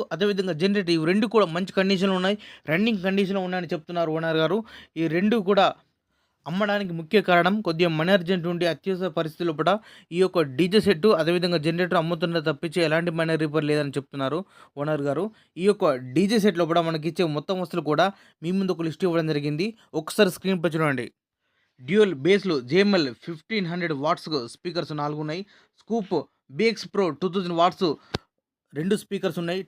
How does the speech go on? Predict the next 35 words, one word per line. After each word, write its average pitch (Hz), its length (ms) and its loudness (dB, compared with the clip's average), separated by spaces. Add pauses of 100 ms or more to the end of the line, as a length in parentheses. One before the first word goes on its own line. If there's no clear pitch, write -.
టాప్స్ 196 260 0 (200)
ఆర్సీఎఫ్ 180 360 2 (300)
ఫోర్ 185 180 2
హండ్రెడ్ 180 220 2
వాట్స్ 180 200 0 (140)
స్పీకర్స్, 165 420 -6 (380)
హెచ్ఎఫ్ 160 320 0 (300)
సెవెన్ 180 200 0
ఫిఫ్టీ 170 300 -4
వాట్స్ 165 200 4 (140)
నాలుగు, 147 280 -2 (480)
టూ 185 120 0
నాట్ 208 200 4
వన్ 165 180 -2
యాంప్లిఫైయర్ 165 400 -4
ఒకటి, 156 220 -4 (160)
టెక్నో 190 360 -2
ఫోర్ 190 220 2
యాంప్లిఫైయర్, 160 480 -2 (340)
అదేవిధంగా 180 420 -2 (160)
ల్యాబ్ 175 240 0 (200)
ఆడియో 170 220 0 (200)
త్రీ 196 140 -2 (120)
పాయింట్ 190 320 2
జీరో 170 220 4 (480)
యాంప్లిఫైయర్ 175 400 -4
ఒకటి, 170 200 -4 (360)
డీబీఎక్స్ 202 500 0
క్రాస్ 160 300 0
ఓవర్ 170 160 0
ఉంది, 170 180 -4 (400)
మిక్సర్ 190 380 2
ఉంది, 170 200 0 (640)
మిక్సర్ 165 340 -2
డైనోటెక్, 170 480 -2